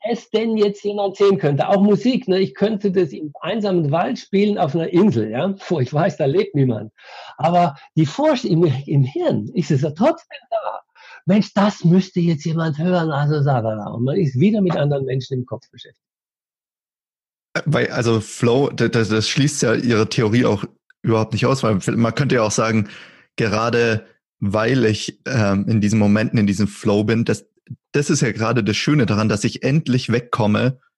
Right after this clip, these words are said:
Speaker 2: von diesem, „Was denken andere über mich?“ Weil ich endlich in einer, in einer, ähm, in irgendeiner, äh, Handlung so aufgehe, dass ich keine, eigentlich keine anderen Gedanken habe, außer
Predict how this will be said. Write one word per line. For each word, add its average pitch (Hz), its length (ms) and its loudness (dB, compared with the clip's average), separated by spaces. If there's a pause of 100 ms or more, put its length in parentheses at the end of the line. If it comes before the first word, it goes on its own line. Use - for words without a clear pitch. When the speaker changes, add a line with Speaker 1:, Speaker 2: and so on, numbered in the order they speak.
(240)
Speaker 2:
von 117 160 0
diesem, 110 460 0 (240)
„Was 120 180 -2
denken 117 260 -2
andere 107 280 2
über 92 160 2
mich?“ 95 320 -4 (600)
Weil 107 140 2
ich 113 120 -2
endlich 139 300 0
in 127 120 4
einer, 117 220 0
in 117 120 2
einer, 107 240 2 (200)
ähm, 95 460 -2 (600)
in 104 80 -14
irgendeiner, 104 880 -2
äh, 120 200 -12
Handlung 135 520 2
so 135 220 2
aufgehe, 117 680 0 (360)
dass 107 160 -2
ich 123 200 -2 (280)
keine, 139 340 -2
eigentlich 131 360 0
keine 135 220 -2
anderen 117 300 2
Gedanken 110 560 0
habe, 104 300 -4
außer 113 600 0